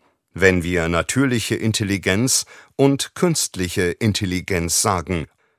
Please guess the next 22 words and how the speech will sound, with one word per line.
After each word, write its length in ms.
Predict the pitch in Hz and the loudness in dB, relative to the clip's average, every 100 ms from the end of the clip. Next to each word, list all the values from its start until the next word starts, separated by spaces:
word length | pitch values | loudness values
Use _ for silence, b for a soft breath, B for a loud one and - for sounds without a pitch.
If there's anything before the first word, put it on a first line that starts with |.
| _ _ | _ _
Ist 320 | 113 - - | 0 0 -2
die 240 | 98 87 78 | -4 -4 -4
künstliche 640 | - 143 - - 101 - | 0 0 0 -2 -4 -2
Intelligenz 960 | 104 107 - 87 85 78 87 113 - - B B B - | -2 -2 -2 -4 -4 0 0 2 0 -2 B B B -6
der 220 | 85 76 | 0 0
menschlichen 800 | 73 78 127 - 131 127 139 131 | 0 0 0 -2 -2 0 0 0
Intelligenz 880 | - 120 98 87 78 82 90 90 - | 0 -2 -2 -4 -2 -2 0 -2 -2
nachgebildet, 920 | 80 80 104 - 92 95 107 139 - B B B B B | 0 -2 -2 -4 -2 0 0 -2 -4 B B B B B
oder 260 | 151 160 165 | 2 6 6
ist 280 | 139 - - | 4 0 2
sie 140 | 131 | 2
nur 340 | 123 120 120 - | 4 6 4 4
einer 300 | 110 113 110 | 4 4 2
Vorstellung 880 | - 170 156 - 104 87 92 82 | 0 -2 0 0 0 0 -2 -2
der 260 | 73 90 82 | -2 -2 0
natürlichen 720 | 85 85 - 135 87 - 90 | 0 -2 0 0 0 -2 -4
Intelligenz 840 | - 104 - 90 87 92 82 78 - | -2 -2 -2 -2 -2 -2 -2 -2 0
nachgebildet, 800 | 107 101 - 92 95 92 92 - b b b - | 0 0 -2 0 0 0 -2 -4 b b b -2
einem 260 | 120 113 | 2 4
Modell, 520 | 117 120 147 117 67 b b b _ | 4 4 4 2 -2 b b b _
einem 520 | 104 95 95 104 98 | 2 4 2 0 0
Wunschdenken? 840 | 131 139 92 - 104 67 - 65 | 2 2 2 -2 -2 -4 -6 -12